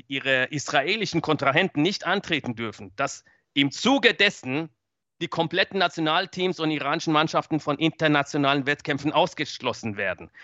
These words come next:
Das ist ja nach wie vor das, äh, Gebot und die Vorgabe des islamischen, äh, Regimes in Iran, dass die eigenen Sportler nicht gegen Israelis antreten dürfen. Und, äh, das stimmt nicht überein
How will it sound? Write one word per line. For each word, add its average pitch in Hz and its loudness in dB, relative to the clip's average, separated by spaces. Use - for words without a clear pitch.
Das 139 0
ist 156 -8
ja 156 4
nach 151 4
wie 180 -2
vor 170 2
das, - 0
äh, 143 4
Gebot 147 2
und 143 2
die 131 2
Vorgabe 156 4
des 139 -2
islamischen, 147 2
äh, 127 2
Regimes 160 2
in 160 -2
Iran, 139 0
dass 147 -4
die 135 -8
eigenen 135 0
Sportler 143 -2
nicht 175 2
gegen 170 0
Israelis 160 -2
antreten 139 -2
dürfen. 98 -12
Und, 139 0
äh, 127 -2
das 139 -2
stimmt - -2
nicht 139 2
überein 147 2